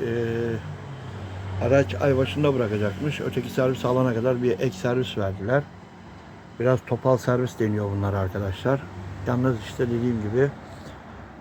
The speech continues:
e, aracımıza, e, ay başı geldiğinde öteki servisle bu servis uyuyormuş birbirine. E,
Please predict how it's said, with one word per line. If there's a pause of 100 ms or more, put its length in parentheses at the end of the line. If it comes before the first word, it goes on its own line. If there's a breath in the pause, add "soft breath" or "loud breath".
(100)
e,
aracımıza,
e, (540)
ay
başı
geldiğinde
öteki
servisle
bu
servis (160)
uyuyormuş
birbirine. (3000)
E,